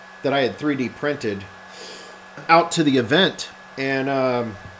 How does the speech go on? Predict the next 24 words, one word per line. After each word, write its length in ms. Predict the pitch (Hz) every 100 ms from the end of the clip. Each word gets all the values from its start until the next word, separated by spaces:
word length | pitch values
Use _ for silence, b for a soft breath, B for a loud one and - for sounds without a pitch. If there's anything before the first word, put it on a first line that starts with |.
| - - - - -
I 80 | 151
wasn't 260 | 180 170
really 160 | 165 165
planning 340 | - 170 170
on 160 | 165 160
selling 400 | - 160 208 131
anything. 560 | 113 107 101 107 104 98 B B -
I 100 | 151
was 140 | 156
just 160 | 135 -
bringing 220 | 147 139
it 40 |
out 160 | 143 139
to 60 | 127
show 200 | - 139
everybody 400 | 135 127 139 127
what 200 | 131 123
I 60 |
did, 500 | 110 139 156 165 147 -
and 480 | 123 127 131 127 120
next 240 | 131 -
thing 140 | 147 139
you 80 |
know, 340 | 127 135 147